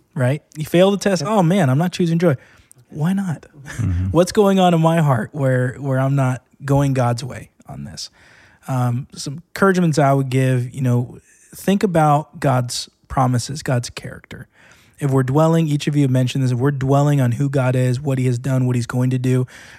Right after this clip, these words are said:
Speaker 1: that is gonna frame up a good perspective right there. Uh, we should also be cautious of not basing our, uh, our position of joy or even, uh, gladness of heart on our circumstances. You know,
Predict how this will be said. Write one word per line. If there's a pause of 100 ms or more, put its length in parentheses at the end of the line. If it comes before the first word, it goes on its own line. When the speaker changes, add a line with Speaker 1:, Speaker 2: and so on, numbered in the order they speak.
Speaker 1:
that
is
gonna
frame
up
a
good
perspective
right
there. (460)
Uh,
we
should
also
be
cautious
of
not
basing
our, (440)
uh,
our (800)
position
of
joy
or
even,
uh,
gladness
of
heart (400)
on
our
circumstances.
You
know,